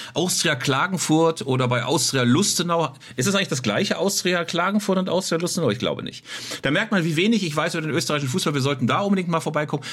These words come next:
Dann natürlich in Degerloch beim den Stuttgarter Kickers, möglicherweise mal. Hast du noch weitere Ziele, Arndt oder Tim? Habt ihr noch irgendwelche Destinations, die wir unbedingt noch mal visitieren sollten?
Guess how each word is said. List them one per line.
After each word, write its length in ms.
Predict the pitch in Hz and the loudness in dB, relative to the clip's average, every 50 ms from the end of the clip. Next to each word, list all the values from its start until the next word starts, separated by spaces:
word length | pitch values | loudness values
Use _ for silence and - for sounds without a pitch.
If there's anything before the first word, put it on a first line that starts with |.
| - - | -8 -4
Dann 320 | - 147 185 226 247 240 | -2 0 2 2 2 2
natürlich 580 | - 160 147 - 156 185 220 202 208 - - 165 | 0 0 0 2 4 4 4 4 2 0 0 2
in 200 | 185 196 156 123 | 4 4 4 4
Degerloch 600 | 120 156 190 185 196 196 190 202 214 220 - - | 4 4 4 4 2 0 2 0 -2 -2 -4 -10
beim 380 | - - 139 147 151 156 143 127 123 | -4 -2 -2 0 0 -4 -6 -4 -2
den 120 | 135 135 | -2 0
Stuttgarter 360 | 135 - - - - 151 147 | 0 -2 -2 -2 -2 -2 -2
Kickers, 320 | 127 - 175 - 214 208 202 208 - | -2 -4 -4 0 0 0 0 0 2
möglicherweise 720 | 123 120 156 - 226 208 175 175 165 170 165 170 165 175 | 4 4 4 4 2 0 0 0 0 0 0 0 0 -2
mal. 220 | 165 165 165 165 160 - - - - - - - | 0 0 0 0 0 -4 -10 -14 -14 -14 -10 -4
Hast 180 | - 165 - - | -4 -4 -2 0
du 60 | 180 | 0
noch 100 | 165 139 | 0 2
weitere 300 | 151 175 196 190 170 160 | 0 0 0 0 -2 -2
Ziele, 320 | - - 180 190 196 190 | -2 -2 0 0 0 0
Arndt 320 | - 180 185 208 226 214 - | 2 0 2 2 2 0 2
oder 180 | - 160 156 | 0 0 0
Tim? 280 | - 175 185 220 208 180 | 0 0 2 2 2 0
Habt 120 | 175 170 | -2 -4
ihr 80 | - 160 | -2 -2
noch 160 | 160 147 - | -2 -2 0
irgendwelche 300 | - 156 160 160 151 147 | -2 0 0 0 0 2
Destinations, 720 | 120 147 151 - - 151 139 139 165 175 - 190 - - | 0 0 -2 -2 -4 -2 0 0 0 0 -2 -6 -6 -2
die 100 | - 151 | -2 0
wir 240 | 139 143 127 - - | 0 0 -4 0 0
unbedingt 480 | - - 196 208 196 185 170 170 - - | 2 2 4 2 2 0 -4 -8 -6 -6
noch 140 | 160 151 156 | -4 -2 0
mal 220 | 151 147 147 139 127 - - - - - - - - - | 0 0 0 0 -4 -10 -16 -18 -18 -18 -20 -20 -20 -4
visitieren 440 | _ 131 135 147 131 123 156 170 175 | _ 0 0 0 0 2 0 0 2
sollten? 380 | 170 180 185 185 233 233 220 | 0 -2 0 2 0 -2 -2